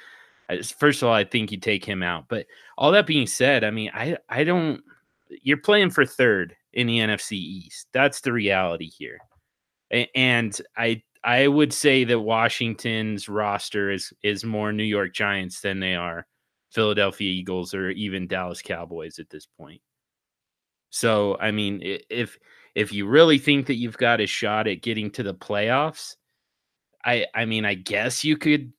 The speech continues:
give Keenum a, a, a shot, but I, I don't see it, man. I think that I, I, I actually think that Dwayne Haskins gives you the best chance to win.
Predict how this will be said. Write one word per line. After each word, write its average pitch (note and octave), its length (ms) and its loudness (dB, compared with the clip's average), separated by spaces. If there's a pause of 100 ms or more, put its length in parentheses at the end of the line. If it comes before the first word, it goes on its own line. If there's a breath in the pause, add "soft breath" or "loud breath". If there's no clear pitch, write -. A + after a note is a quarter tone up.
give D3 280 4
Keenum D3 500 0 (260)
a, - 60 -10
a, - 180 -10 (380)
a C3+ 40 2
shot, C3 500 0
but A2+ 260 0
I, A#2 340 0
I A#2+ 160 -2
don't D#3 340 -2
see F3 400 -2
it, A2+ 220 -4 (180)
man. A2 320 -2
I B2+ 100 2
think D#3 380 -2
that B2+ 320 0 (1800)
I, B2 180 2 (100)
I, B2+ 140 0 (120)
I C#3 200 4
actually E3+ 480 4
think C#3+ 280 2
that B2 160 0
Dwayne A#2 320 0
Haskins A2 560 -2
gives G#2 260 -6
you G#2+ 120 -4
the G2 80 -4
best G2 340 -6
chance G2+ 360 -6
to - 120 -10
win. F#2+ 460 -4